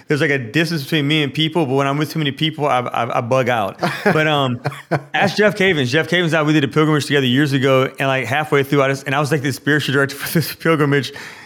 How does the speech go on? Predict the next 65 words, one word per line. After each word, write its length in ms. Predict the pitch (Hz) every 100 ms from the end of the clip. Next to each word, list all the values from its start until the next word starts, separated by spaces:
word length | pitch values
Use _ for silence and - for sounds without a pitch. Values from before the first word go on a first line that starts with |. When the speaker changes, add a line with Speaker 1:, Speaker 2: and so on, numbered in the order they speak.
| -
Speaker 1:
And 80 | 143
I 100 | 135
just 100 | 156
got 120 | 131 156
overwhelmed 340 | 143 139 147
by 80 | 147
the 80 | 127
people, 260 | 156 139
so 120 | 131
I 20 | 139
just 140 | 120
left 320 | 131 120 -
<laughs> 460 | - 175 - - -
and 80 | 143
did 100 | 165
my 80 | 160
own 200 | 151 156
thing 120 | 147
for, 100 | 156
like, 80 | 139
a 60 |
whole 200 | 131 147
day. 320 | 139 139 127 113
<laughs> 500 | - - - - -
I 60 |
went 100 | 151
and 80 | 160
spent 140 | 127 160
a 40 |
whole 140 | 156
day 200 | 147 156
just 140 | 131 123
with 80 | 127
the 60 |
Lord 340 | 123 135 127 127
in 60 |
the 60 | 123
Blessed 240 | 127 127
Sacrament. 340 | 135 131 131 123
I 20 |
was 100 | 120
like, 140 | 131
"Jeff, 240 | 110 156 147
I 100 | 135
love 240 | 135 147
you. 140 | 160 160
I 120 | 95
gotta 180 | 117 107
go. 220 | 104 104
Bye." 440 | 87 101 101 90 113
Speaker 2:
<laughs> 40 | - 139 -
Speaker 1:
And, 200 | 139 135
um, 440 | 127 123 117 113 - _
and 160 | - 131
he 280 | 160 160 151
had 180 | 123 127
to 320 | 135 143 131 123
hold 160 | 131 139
it 40 |
down 200 | 131 127
for 60 | 117
the 60 | 113
whole 160 | 123
day. 360 | 120 123 113 117
And 400 | 127 123 120 113